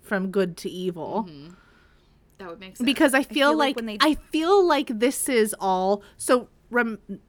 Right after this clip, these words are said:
Speaker 1: probably thinking too much into this, it's my jam. The Dar-, in Darkened are changed from drinking from the cup that is filled with Lilith's blood. And
Speaker 2: Uh-huh.
Speaker 1: if that is not Lilith coming out
Speaker 2: Yeah.
Speaker 3: Right.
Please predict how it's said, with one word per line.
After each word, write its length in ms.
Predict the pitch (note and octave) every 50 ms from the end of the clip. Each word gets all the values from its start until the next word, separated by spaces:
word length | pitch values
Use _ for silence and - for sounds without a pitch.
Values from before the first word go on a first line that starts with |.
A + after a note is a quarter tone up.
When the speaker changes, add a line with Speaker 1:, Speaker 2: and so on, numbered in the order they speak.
| G3 -
Speaker 1:
probably 400 | - - B3 A#3+ A#3+ G3+ A3 A#3+
thinking 340 | G3+ - - G#3 G3 G#3 G3
too 140 | G3 - G3+
much 180 | F#3+ F#3 -
into 220 | G3 E3+ F3+ - F#3+
this, 240 | F3 E3+ F3 - -
it's 160 | F3 - -
my 80 | F3
jam. 320 | F3 E3 D#3 D3+ E3 F#3+ F#3+ - _ _ _ _ _ _ _ _ _ _ _ _ _
The 360 | A3 G3+ G3 B3 A#3+ G#3+ F#3+ - - _ _ _ _ _ _ _ _ _ _ _ _ _ _ _ _ _ _ _ - G3+
Dar-, 180 | - A#3+ A3 - -
in 160 | A#3 A#3+ A3+
Darkened 380 | A#3+ A3 A3+ A3+ - C4+ A3+
are 60 | A3+ G#3
changed 380 | G#3 - A3 G3+ G3 F#3+ - -
from 120 | G3 F#3+
drinking 380 | - F3+ F#3 - G3+ F#3+ F#3+ F#3+
from 180 | - G#3 F#3 F3+
the 100 | E3 -
cup 340 | - - - F3 - - -
that 120 | F#3+ F3
is 160 | F#3+ - -
filled 220 | - - E3 E3 F3
with 180 | F3+ F3 -
Lilith's 460 | F3+ E3+ D#3+ D3+ D#3+ F3 F3 - - -
blood. 420 | - D3+ B2+ G#2 E3+ F#3 G3 G3
And 100 | G#3 G#3+
Speaker 2:
Uh-huh. 120 | A3 G#3
Speaker 1:
if 60 | G3+ G3+
that 300 | A3 G#3+ A3 C#4+ D#4+ -
is 200 | A3+ B3 A#3+ G#3+
not 360 | A3 A3 G#3+ G#3+ A3+ G#3+ - F#3
Lilith 680 | F3 F3 E3+ E3 F3+ G3 B3 C#4+ - - _ - _ _ _ _ _ _ _ _
coming 360 | - - A#3 G#3+ G#3+ G#3 G#3
out 380 | - F3+ F3 E3+ F3+ G3 A#3 E4+
Speaker 2:
Yeah. 180 | D#4+ - -
Speaker 3:
Right. 640 | F#3+ F#3 F#3 E3 C#3+ A#2 - _ _ - - - -